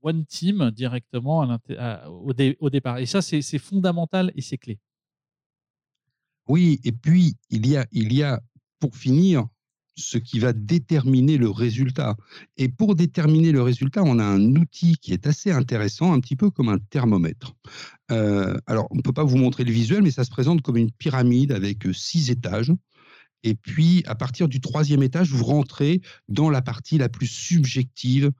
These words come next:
Speaker 2: de la relation que vous avez avec le dispositif. Alors, je vais vous raconter d'abord l'histoire des trois premiers étages. C'est assez facile. C'est à peu près ce que tous les dispositifs sont capables de faire. C'est très massif. Ils sont fonctionnels. Voilà, ça fonctionne comme un programme.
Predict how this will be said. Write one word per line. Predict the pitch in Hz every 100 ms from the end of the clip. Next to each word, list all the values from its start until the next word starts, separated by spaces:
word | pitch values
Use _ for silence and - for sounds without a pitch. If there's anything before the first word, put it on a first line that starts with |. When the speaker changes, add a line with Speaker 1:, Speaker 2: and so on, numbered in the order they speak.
| _ -
Speaker 2:
de | 120
la | 110
relation | 101 139 123 - - 131
que | -
vous | 104 104
avez | 110
avec | 107 104
le | 101
dispositif. | 98 - 98 104 - -
Alors, | 139
je | 151
vais |
vous | 160
raconter | 160 147 165 180
d'abord | 175 156 147
l'histoire | 139 - 160
des | 139
trois | 131 147
premiers | - 147 147 139
étages. | 127 107 110 - -
C'est | - 170
assez | 156 170
facile. | 151 143 - 117
C'est | - 139
à |
peu | 127 135
près | - 170 147 -
ce | -
que | 131
tous | 131 - 185
les | 160
dispositifs | 127 127 143 120 117 151
sont | -
capables | 117 123 123 117
de | 113
faire. | 110 120 156 - -
C'est | -
très | 107 123
massif. | 110 - 135 -
Ils | -
sont | - 104 - _
fonctionnels. | - - - 92 92 156 - _ - -
Voilà, | 85
ça | 92 107
fonctionne | 101 92 98 107
comme | 104
un | 98
programme. | 104 98 98 123